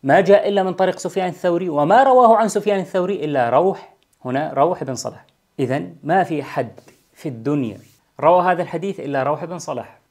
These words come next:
عن سفيان الثوري. فلن آتيك الآن أنا بما يتعلق بروح بن صلاح، قلت لك سآتيك من كتب الذين يسمونهم وهابية، لأن أقول لك الوهابية سكتوا. هذا كتاب الصواعق المرسلة الشهابية على الشبه الداحضة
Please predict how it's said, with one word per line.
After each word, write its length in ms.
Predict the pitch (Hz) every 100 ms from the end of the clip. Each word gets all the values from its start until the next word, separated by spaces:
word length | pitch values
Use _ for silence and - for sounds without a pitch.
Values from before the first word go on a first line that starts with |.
| _ -
عن 120 | 139
سفيان 380 | 135 131 135 120
الثوري. 380 | 113 113 98 110 _ _ _
فلن 180 | - 202
آتيك 500 | 226 196 190 185 156
الآن 340 | 139 151 139
أنا 480 | - 156 131 135 139
بما 760 | 113 113 113 117 120 120 120
يتعلق 520 | 120 113 127 131 127 127
بروح 320 | 117 113 110
بن 200 | 101 98
صلاح، 580 | - 101 101 - - _ _ _ -
قلت 220 | 170 135
لك 340 | 131 139 - 170
سآتيك 560 | 160 127 127 147 139
من 320 | 131 127 165 185 _ _ _
كتب 280 | - 175 165
الذين 340 | 170 143 151 143
يسمونهم 560 | 131 143 156 175 156
وهابية، 400 | 131 110 101 95
لأن 220 | 101 131
أقول 240 | 151 151 160
لك 140 | 156
الوهابية 400 | 156 139 139 135
سكتوا. 400 | 113 117 - _ _ _ -
هذا 200 | 196 196
كتاب 520 | 196 165 180 202 - -
الصواعق 500 | 139 - 165 147 135
المرسلة 380 | 127 143 151 139
الشهابية 560 | 117 - 117 123 160 170
على 160 | 135
الشبه 340 | 127 - 147 113
الداحضة 720 | 113 131 160 156 175 180